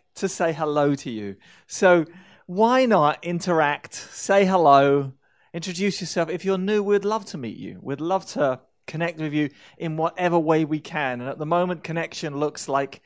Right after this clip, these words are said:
using lots of tech. It's not, it's not the best, but we're trying to do the best of what we can. So if you're watching and you're on the Facebook page, say hello. We'd love to connect with you in whatever way we can.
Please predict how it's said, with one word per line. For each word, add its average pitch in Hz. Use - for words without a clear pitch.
using 147
lots 147
of 135
tech. -
It's 147
not, 175
it's 143
not 185
the 151
best, -
but 147
we're 147
trying 160
to 147
do 139
the 131
best 131
of 117
what 110
we 117
can. 113
So 135
if 165
you're 190
watching 196
and 170
you're 170
on 160
the 156
Facebook 170
page, 139
say -
hello. 113
We'd 143
love 151
to 123
connect 131
with 117
you 120
in 117
whatever 113
way 110
we 110
can. 98